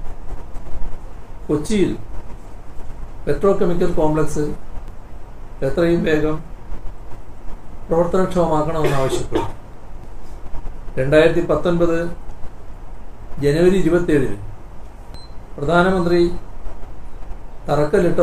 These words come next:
പ്രോജക്റ്റാണ്. ഇതിനായി ബി പി സി എൽ തയ്യാറാക്കിയ പന്ത്രണ്ടായിരത്തി അഞ്ഞൂറ് കോടി രൂപയുടെ പ്രോജക്ട്സ്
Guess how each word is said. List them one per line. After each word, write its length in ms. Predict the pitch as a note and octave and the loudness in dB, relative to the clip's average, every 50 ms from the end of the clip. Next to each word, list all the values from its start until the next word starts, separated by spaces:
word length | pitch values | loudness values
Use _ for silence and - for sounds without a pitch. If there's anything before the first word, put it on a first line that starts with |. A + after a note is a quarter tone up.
| D3 | 4
പ്രോജക്റ്റാണ്. 500 | C#3+ C#3+ C#3+ D3 D3 D3 C#3 B2 A2 G2+ - - - - - - - - - - - - - - - - - - - - - - - - - - - - - - | 4 2 2 2 2 2 2 0 0 0 0 0 0 -2 -2 -4 -4 -2 0 0 0 0 -4 -6 -6 -4 -4 -2 -4 -4 -4 -6 -6 -8 -8 -8 -8 -6 -6 -2
ഇതിനായി 420 | C#3 D3 D#3 E3+ E3+ E3+ E3+ E3+ E3+ E3+ - - - - - - - - - - - - - - - - - - - - - - - - - - - C3+ | 0 2 2 4 4 4 4 4 2 0 -4 -6 -8 -8 -8 -8 -10 -10 -10 -10 -10 -10 -6 -2 -2 0 0 0 -2 -4 -8 -12 -12 -14 -12 -10 -4 0
ബി 80 | D3 D#3 - - | 0 0 0 0
പി 100 | G3+ G3 - | 0 2 2
സി 80 | G#3 A3 - | 4 4 4
എൽ 60 | F#3 F3 | 4 4
തയ്യാറാക്കിയ 560 | F3+ E3+ F3 F3 F3 E3+ E3 - G3 F3+ D#3+ D#3+ D#3+ D3 - - - - - - - - - - - - - - - - - - - - - - - - - - - - - - - - - - - - | 4 4 6 6 6 6 6 4 2 0 0 -2 -4 -6 -8 -10 -8 -6 -6 -6 -6 -6 -8 -10 -10 -12 -14 -14 -14 -14 -12 -10 -10 -10 -8 -6 -6 -4 -4 -4 -4 -4 -4 -6 -6 -6 -6 -6 -6 -6
പന്ത്രണ്ടായിരത്തി 760 | C#3 C#3 C#3+ E3+ F3 F3 F#3 F#3 F#3+ F#3+ F#3+ F#3+ F#3+ - F#3+ E3+ D#3 | -2 0 2 2 2 4 4 6 6 6 4 2 2 2 2 2 2
അഞ്ഞൂറ് 300 | D#3 E3 F3+ F#3 F#3 F#3 F3 | 2 2 4 4 4 4 6
കോടി 180 | F3+ F3 E3+ E3+ E3 | 6 4 4 4 2
രൂപയുടെ 420 | E3 D#3+ E3+ E3 D#3+ D#3 D#3+ D#3 D#3 D3+ - - - - - - - - - - - - - - - - - - - - - - - | 2 2 2 2 2 2 2 2 2 0 -2 -4 -6 -6 -6 -6 -6 -8 -10 -10 -10 -8 -4 -2 -2 0 0 0 2 2 2 4 4
പ്രോജക്ട്സ് 540 | C#3+ D3+ D#3 E3 E3 E3+ - - - C3+ | 6 6 6 6 6 4 2 2 0 0